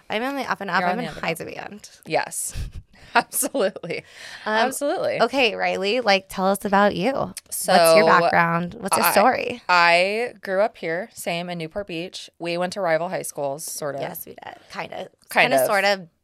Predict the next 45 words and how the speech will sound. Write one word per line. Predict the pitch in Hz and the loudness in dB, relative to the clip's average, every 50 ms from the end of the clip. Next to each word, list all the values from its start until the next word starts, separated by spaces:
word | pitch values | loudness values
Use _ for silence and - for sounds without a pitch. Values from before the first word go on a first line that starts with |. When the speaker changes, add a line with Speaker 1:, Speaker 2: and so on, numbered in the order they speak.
| _ _ - | _ _ -10
Speaker 1:
basically. | - 175 - - - - - - - | -10 -10 -8 -8 -14 -12 -12 -10 -8
Speaker 2:
Kind | - - 202 226 | -2 0 2 2
of | 277 262 220 | 2 0 0
not | 190 175 175 175 180 - | 0 2 2 2 2 2
really, | 175 170 160 156 175 185 | 2 0 0 0 0 -4
but, | 185 180 170 139 | 0 2 2 2
like, | 151 147 143 | 2 2 0
sort | - - 151 143 - | -4 -8 -6 -6 -4
of. | - 214 | 2 4
Speaker 1:
Rival | 202 196 208 226 277 311 | 4 4 6 6 6 4
in | 302 - - 220 214 214 214 214 - - _ _ _ _ _ _ - | 4 4 2 2 2 2 0 -2 -6 -10 _ _ _ _ _ _ -4
the | 208 | -2
neighborhoods | 202 196 196 170 185 175 185 180 180 170 165 | 0 0 0 -2 -2 -2 -2 -2 -2 -2 -6
we | 165 165 | -10 -10
grew | - - - - | -8 -6 -6 -4
up | - - - - | -4 -4 -4 -6
in. | - - - - - | -6 -6 -8 -14 -8
Speaker 2:
Yes. | 165 180 139 - - - - - - - _ _ _ _ - | 0 0 0 0 0 -4 -6 -6 -8 -8 _ _ _ _ -6
Speaker 1:
Because | - 214 185 208 185 180 170 165 - - _ _ _ | -4 0 4 4 4 4 2 -4 -10 -16 _ _ _
Speaker 2:
Respectively. | - 175 - - 175 165 - - - - - - - 165 _ _ - - | -12 -10 -4 -4 -4 -4 -4 -10 -14 -14 -14 -16 -16 -18 _ _ -6 -2
Speaker 1:
we, | 226 208 | 2 6
like, | 208 190 185 180 - | 6 6 6 6 2
you, | 180 202 185 | -2 -4 -2
it | - 208 | 0 2
was, | 202 196 180 - _ - | 2 2 0 -2 _ 2
I | 202 208 | 4 4
went | 208 180 | 4 2
to | 240 | 2
private | 208 214 185 185 175 | 4 4 4 4 2
school, | - 196 202 196 | 2 2 0 2
she | - - 196 | 2 0 -4
went | 180 170 | -4 -4
to | - | -6
the | 170 | -6
public | - 151 92 92 - - | -4 -4 -4 -4 -6 -10
school. | - - - - - - | -12 -10 -10 -12 -12 -8
Speaker 2:
Yeah, | - 165 147 117 135 - _ - | -4 -2 -2 -2 -2 -6 _ -8
I | 170 | -8
was | 175 170 | -6 -4
a | 165 | -4
little | 170 156 - | -6 -4 -2
public | - 156 135 143 147 | -4 -4 -4 -4 -10
school, | - - - 143 135 120 143 151 _ | -12 -10 -8 -6 -6 -6 -6 -8 _
Speaker 1:
Mm-hmm. | - 202 190 190 | -10 -8 -8 -6
Speaker 2:
little | 165 170 | -8 -10